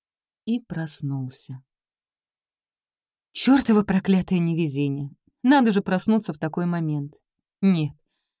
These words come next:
жизнь определенно к нему несправедлива. На следующее утро дамы состязались в стрельбе из лука, а джентльмены за ними наблюдали.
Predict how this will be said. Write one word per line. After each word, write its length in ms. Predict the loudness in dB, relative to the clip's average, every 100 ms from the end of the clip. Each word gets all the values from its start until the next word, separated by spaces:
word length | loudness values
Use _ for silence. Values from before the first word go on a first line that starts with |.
| _ -2
жизнь 360 | 4 4 4 2
определенно 760 | -2 0 -2 0 2 2 2
к 120 | 0 -2
нему 200 | 0 -2
несправедлива. 920 | -4 -6 -4 -4 -4 -6 -8 -10 -14 -18 _ _ _ _ _ _ _ _ _ _ _ _ _ _ _ _
На 120 | 2
следующее 520 | 2 2 0 2 0 2
утро 480 | 2 2 -2 -8 -8 _ _
дамы 400 | 0 4 4 4
состязались 680 | 0 -4 -6 -4 0 0 0
в 40 |
стрельбе 480 | -4 -4 -2 0 0
из 140 | -2 0
лука, 360 | 0 -2 -6 -14 _ _ _
а 260 | 0 2 2 -2
джентльмены 800 | 0 2 2 2 0 -2 -6 -12 _ _ -8
за 180 | 0
ними 200 | 2 4
наблюдали. 640 | 2 0 -4 -6 -8 -10 -14